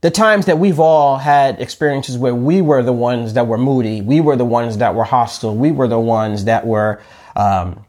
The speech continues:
you know, harsh to people. And all of us can relate to times that we were like that, you know.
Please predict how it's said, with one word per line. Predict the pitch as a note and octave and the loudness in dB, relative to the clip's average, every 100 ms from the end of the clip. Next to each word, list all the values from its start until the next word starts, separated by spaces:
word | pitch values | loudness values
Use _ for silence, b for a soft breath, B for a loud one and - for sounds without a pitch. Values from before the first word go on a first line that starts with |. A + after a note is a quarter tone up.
| _ | _
you | C3 | -4
know, | A2+ G#2 | -4 -4
harsh | - - - F#3 - - - | -8 -2 0 0 -2 -12 -14
to | - | -16
people. | F#2+ F#2 - C2+ - b b | -10 -10 -10 -16 -18 b b
And | E3 | 2
all | A3+ | 2
of | G#3 | 2
us | E3 | -2
can | - D3 | -2 -2
relate | B2 A#2+ - | -2 -4 -8
to | G2+ | -10
times | B2+ A#2 A2 | -10 -8 -10
that | G2 | -12
we | G#2+ B2+ | -10 -8
were | A2 | -6
like | A2+ G#2+ | -6 -6
that, | G2 E2+ - _ _ _ _ | -12 -14 -20 _ _ _ _
you | A#2+ | -12
know. | G2 G#2 F3 | -12 -12 -16